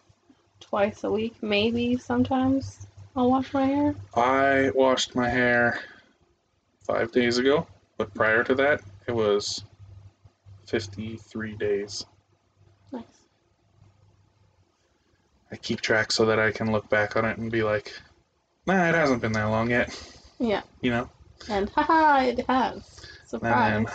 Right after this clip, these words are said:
Speaker 2: haha, it's a world record. Just kidding. There are people who
Speaker 1: Yeah.
Speaker 2: are hundreds of years old who haven't washed their hair.
Speaker 1: Yeah. Yeah, definitely.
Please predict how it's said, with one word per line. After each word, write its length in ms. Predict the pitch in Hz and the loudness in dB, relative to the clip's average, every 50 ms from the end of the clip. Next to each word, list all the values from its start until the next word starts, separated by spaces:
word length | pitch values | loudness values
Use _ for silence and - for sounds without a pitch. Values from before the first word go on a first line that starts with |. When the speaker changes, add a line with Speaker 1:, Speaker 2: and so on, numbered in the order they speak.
| - 175 | 0 2
Speaker 2:
haha, 580 | 180 185 196 202 190 180 170 151 147 143 127 117 - - _ _ _ _ _ _ _ _ _ _ _ _ _ _ _ _ _ _ _ _ _ _ _ - | 4 4 4 4 4 4 4 4 4 4 4 2 0 -4 _ _ _ _ _ _ _ _ _ _ _ _ _ _ _ _ _ _ _ _ _ _ _ -6
it's 140 | 131 - | -2 0
a 40 | 143 | 2
world 280 | 156 165 165 160 151 160 | 2 4 4 4 4 4
record. 460 | 165 170 170 - - 123 113 107 - - - - - | 4 2 2 2 2 2 2 0 -4 -10 -16 -18 -12
Just 240 | - - - - | -8 -6 -6 -6
kidding. 200 | - - - - - - - - - _ _ _ _ _ _ _ _ _ _ _ | -8 -12 -14 -14 -18 -20 -20 -20 -20 _ _ _ _ _ _ _ _ _ _ _
There 120 | - 143 127 | -4 -2 -2
are 40 | 110 | -2
people 320 | - - 113 - - 120 | -4 -8 -8 -6 -2 0
who 60 | 113 113 | 2 2
Speaker 1:
Yeah. 60 | 107 | 2
Speaker 2:
are 40 | 107 | 2
hundreds 400 | - 131 123 113 113 113 110 110 | 0 -2 -2 0 -2 -2 -2 -2
of 100 | 110 113 | -4 0
years 200 | 110 113 110 110 | 0 2 2 2
old 220 | 117 113 110 113 | 0 0 0 0
who 80 | 117 120 | -2 -2
haven't 240 | 117 117 110 113 110 | -2 -2 -4 -4 -8
washed 320 | 113 110 110 110 - - | -8 -8 -8 -8 -8 -8
their 220 | - 117 120 113 120 | -6 -6 -4 -4 -6
hair. 200 | 120 120 - - _ _ _ _ _ _ _ _ _ - | -6 -8 -10 -14 _ _ _ _ _ _ _ _ _ -14
Speaker 1:
Yeah. 140 | 214 196 - - _ _ _ _ _ _ _ _ _ _ _ _ _ _ _ _ _ _ _ _ _ _ - - - - - - _ _ _ _ _ _ _ _ _ - | -12 -12 -14 -20 _ _ _ _ _ _ _ _ _ _ _ _ _ _ _ _ _ _ _ _ _ _ -20 -20 -20 -20 -20 -20 _ _ _ _ _ _ _ _ _ -10
Yeah, 60 | 208 196 | -4 -2
definitely. 540 | 196 196 - 214 196 196 196 196 196 202 | -2 -2 -2 -6 -6 -4 -4 -4 -6 -6